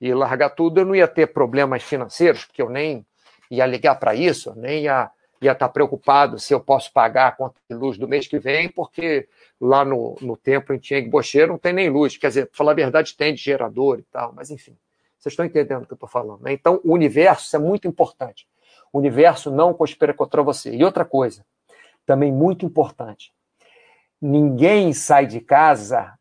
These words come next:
número seis, querendo te fazer mal. Mas sim com seus objetivos próprios. Por acaso,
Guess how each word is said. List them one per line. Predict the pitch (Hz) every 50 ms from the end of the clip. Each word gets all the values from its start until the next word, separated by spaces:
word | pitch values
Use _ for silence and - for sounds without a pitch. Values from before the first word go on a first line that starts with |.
| _ 120
número | 123 123 127 127 120
seis, | - - 151 156 160 147 127 101 - - - _ _ _ _ _ _ _ _ _
querendo | - 165 160 147 135 147 165 170 165 156 156
te | - -
fazer | 143 - 156 143 135 110 135 151 127 127
mal. | 123 127 120 117 107 - - _ _ _ _ _ _ _ _ _ _ _ _ _ _ _ _ _ _
Mas | - 117 139 147 151 139 -
sim | - - - 170 190 208 214 208 - _ _ _ _ _
com | 151 139
seus | - - - 170 160 135
objetivos | 165 151 143 127 151 143 147 - 147 143 156 -
próprios. | - - - 123 113 117 - _ - _ _ _ _ _ _ _ _ _ _ _ _ _ _ _ _ _ _ _ _ _ _ _ _ _ _ _ _ _
Por | 160 175 180 175
acaso, | 165 147 - - - 139 151 175 185 175 151 120 110 104 113 110 -